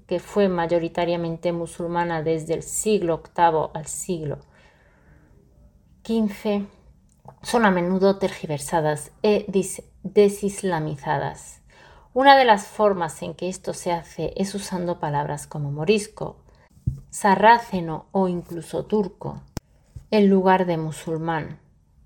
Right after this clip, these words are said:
e islam, cuando se habla de la cultura que creó estas maravillas, términos que históricamente eran intercambiables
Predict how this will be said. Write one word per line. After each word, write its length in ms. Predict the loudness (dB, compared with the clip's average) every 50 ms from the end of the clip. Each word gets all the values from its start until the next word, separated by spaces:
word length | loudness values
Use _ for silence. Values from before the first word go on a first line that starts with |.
| _ 0
e 80 | 0
islam, 580 | 0 0 -4 -4 0 2 2 2 2 -2 -6 -12 _
cuando 280 | -4 -4 -2 -2 -2 -4
se 220 | -4 -2 0 2
habla 240 | 2 2 2 2 0
de 80 | 2
la 160 | 0 0 -2 -2
cultura 480 | -6 -10 -8 -2 0 2 2 2 0
que 180 | 0 -6 -6 -6
creó 340 | -4 -2 0 2 2 2 0
estas 360 | -2 -4 -4 -4 -4 -4 -4
maravillas, 840 | -6 -4 -2 -2 -2 -2 -4 -4 -6 -8 -10 -10 -12 -16 -20 _ _ _ _ _ _
términos 480 | 6 6 6 4 0 -2 -4 -4 -6 -6
que 100 | -8 -8
históricamente 1040 | -8 -8 -6 -4 -2 -2 -2 -4 -6 -8 -8 -8 -8 -8 -8 -6 -8 -8 -8 -10 _ 0
eran 400 | 0 2 2 2 0 0 -4 -10 _ _
intercambiables 1600 | -4 -4 -4 -6 -10 _ _ -4 -4 -4 -6 -10 _ -6 -4 -4 -4 -4 -2 0 2 2 2 2 2 0 0 -2 -6 -12 -20